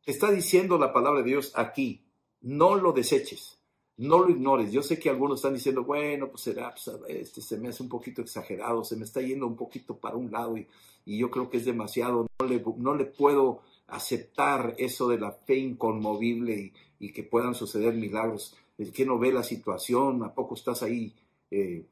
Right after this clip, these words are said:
con, tapando el sol con un dedo? ¿No quieres ver la realidad?". Yo quiero decirte algo. Dios es fiel a su palabra y yo me sostengo como viendo lo invisible y tú también debes de verlo de esa manera.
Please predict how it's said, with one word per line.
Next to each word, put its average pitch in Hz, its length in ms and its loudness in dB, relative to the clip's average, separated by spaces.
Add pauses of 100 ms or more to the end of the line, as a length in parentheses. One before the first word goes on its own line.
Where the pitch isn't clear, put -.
con, 107 240 -2
tapando 127 400 0
el 113 60 -2
sol 123 200 2
con 120 180 2
un 117 160 0
dedo? 127 320 4
¿No 123 140 -2
quieres 123 320 0
ver 123 160 2
la 123 140 0
realidad?". 110 680 -2
Yo 135 220 4
quiero 135 280 2
decirte 123 420 -2
algo. 110 420 -2 (260)
Dios 139 440 4
es 127 120 -4
fiel 127 220 2
a 120 60 0
su 113 140 -10
palabra 170 520 0 (400)
y 110 140 -8
yo 131 180 6
me 151 100 0
sostengo 131 520 0
como 131 220 -2
viendo 110 280 0
lo 113 80 0
invisible 131 680 -2
y - 140 -8
tú 123 180 -4
también 123 420 -2
debes 113 260 0
de 120 80 0
verlo 120 420 0
de 117 100 -2
esa 123 220 -4
manera. 135 580 -4